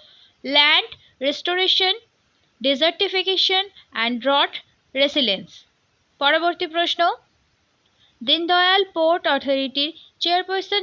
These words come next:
হিসেবে নিযুক্ত হলেন কে? দীনদয়াল পোর্ট অথরিটির চেয়ারপারসন নিযুক্ত হলেন কে? সঠিক উত্তর এখানে হয়ে যাবে অপশন ডি, সুশীল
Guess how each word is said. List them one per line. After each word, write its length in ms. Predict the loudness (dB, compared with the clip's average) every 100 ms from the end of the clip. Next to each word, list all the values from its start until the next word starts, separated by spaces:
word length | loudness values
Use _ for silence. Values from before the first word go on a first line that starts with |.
| -2
হিসেবে 280 | -2 -2 -2 -2
নিযুক্ত 320 | -4 -6 -4 -2
হলেন 280 | 0 -2 -4 -2
কে? 140 | 0 0 -4 -20 -20 _ _ -20 _ -4
দীনদয়াল 560 | -2 0 2 4 4 2 -2 0
পোর্ট 340 | 2 2 2 -2
অথরিটির 500 | 0 0 -2 -2 -6 -4
চেয়ারপারসন 580 | 0 0 0 -4 -2 -2 -4
নিযুক্ত 300 | -6 -8 -2 0
হলেন 200 | 2 0 -2
কে? 80 | -2
সঠিক 340 | -2 -4 -4 -8
উত্তর 240 | -8 -4 -4
এখানে 220 | -4 -4 -2
হয়ে 180 | -4 -4
যাবে 160 | -2 -2
অপশন 300 | -2 -6 -6 -6
ডি, 140 | -8 -10 -14 -10
সুশীল 360 | -4 0 0